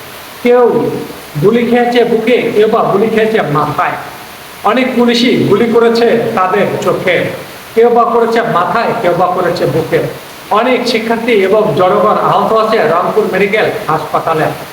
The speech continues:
তাদের সাথে দেখা করবেন উপদেষ্টা প্রধান।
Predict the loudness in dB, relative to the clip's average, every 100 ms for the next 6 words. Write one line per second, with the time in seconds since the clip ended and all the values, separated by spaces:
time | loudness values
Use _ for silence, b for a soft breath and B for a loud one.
0 | -16 -12 -2 0 2 0 0 0 2 2
1 | 0 0 0 0 2 2 0 -2 -4 -2
2 | 2 2 2 0 0 -2 -2 -2 -2 -2